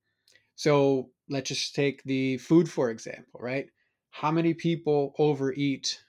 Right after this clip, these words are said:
when they are stressed? The majority, right? Certainly more than undereat. In those times, what you actually want is emotional soothing. You have learned over time that food is an extremely reliable way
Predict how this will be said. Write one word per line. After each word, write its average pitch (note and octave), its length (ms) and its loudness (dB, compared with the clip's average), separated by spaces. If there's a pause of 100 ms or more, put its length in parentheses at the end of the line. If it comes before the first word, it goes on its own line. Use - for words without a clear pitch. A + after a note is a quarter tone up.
(220)
when B2+ 360 -4
they B2 180 -6
are A#2 340 -8
stressed? - 640 -8 (460)
The D3+ 180 2
majority, D3+ 680 2
right? B2+ 220 -6
Certainly D3+ 260 -2
more C#3 260 -2
than C3 120 -6
undereat. - 600 -10 (1080)
In G3 200 8
those F#3+ 280 6
times, D3 760 -4 (360)
what E3 280 4
you F3+ 180 6
actually E3+ 520 2
want D3 600 -2 (1000)
is E3 200 6
emotional D#3 540 0
soothing. B2+ 540 -4 (420)
You C#3+ 180 0
have C#3 260 -4
learned E3 280 0
over D#3 280 -2
time E3 560 -6 (640)
that C#3 280 -2
food F3 540 4
is C#3+ 160 -2
an C3+ 80 -2
extremely F3+ 400 0
reliable D3+ 520 2
way B2 340 -6